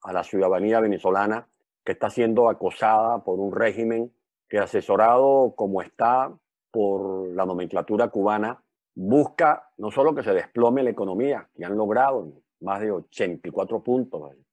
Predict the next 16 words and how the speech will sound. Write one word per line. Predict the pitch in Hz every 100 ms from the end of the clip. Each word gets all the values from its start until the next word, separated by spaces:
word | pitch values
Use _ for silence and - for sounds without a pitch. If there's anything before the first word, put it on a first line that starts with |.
| -
del | 76 71 71 _
pib, | 104 110 110 104 117 _ _ _
sino | _ 110 101 107
que | 127
también | 120 107 101 104 113 127 _ _ _
se | - 101
termina | - 98 107 123
de | 120
derrumbar | 110 95 92 98 107
el | 107
ánimo | 101 107 107
de | 101
un | 98
pueblo | 95 117 92 98 107
que | 90
tiene | 78 90 95 -